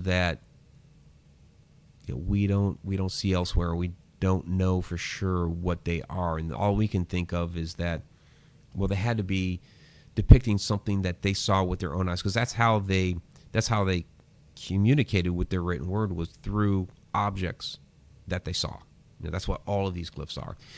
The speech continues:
So a lot of them, we look at them like, "What in the world is it that that photo is?" And it might be, like, something like a hill, um, you know, or people look at the, uh, the glyph, the hieroglyph for a scribe, and what they see in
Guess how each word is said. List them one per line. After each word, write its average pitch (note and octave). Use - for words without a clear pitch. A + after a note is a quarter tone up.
So -
a G2
lot C3
of B2
them, G#2
we B2
look A2
at F2
them F2+
like, F2
"What F3+
in -
the -
world A#2+
is G2
it F2+
that F2
that F#2+
photo E2+
is?" A2+
And F2+
it F2+
might G2+
be, G2
like, F#2
something -
like E2+
a -
hill, -
um, E2
you F#2
know, -
or G2
people E3+
look A#2+
at G#2
the, F2+
uh, F2
the F#2
glyph, G2+
the F#2
hieroglyph G#2
for F2
a D2+
scribe, F2
and G#2
what B2
they G#2+
see A2+
in G2+